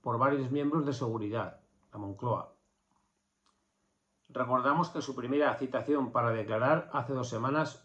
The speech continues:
fue suspendida por el juez Peinado después de que su defensa alegara indefensión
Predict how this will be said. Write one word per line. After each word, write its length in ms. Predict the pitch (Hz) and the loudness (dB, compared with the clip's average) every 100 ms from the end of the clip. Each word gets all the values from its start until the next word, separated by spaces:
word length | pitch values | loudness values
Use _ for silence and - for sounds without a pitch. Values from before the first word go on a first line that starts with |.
| - | -8
fue 140 | 139 | -6
suspendida 560 | 127 127 135 127 131 117 | -4 -4 -4 -2 0 0
por 120 | 113 | 0
el 60 | 107 | 0
juez 160 | 135 | -2
Peinado 280 | 131 127 139 | -2 0 0
después 320 | 139 120 131 | 0 -2 -2
de 100 | 131 | -2
que 100 | 127 | -4
su 140 | 120 123 | -4 -4
defensa 420 | 113 131 127 135 | -4 -4 -2 0
alegara 520 | 117 113 131 143 143 | 0 0 2 2 0
indefensión 800 | 135 120 117 110 110 104 135 143 | -2 -2 -2 -2 -6 -2 -2 -2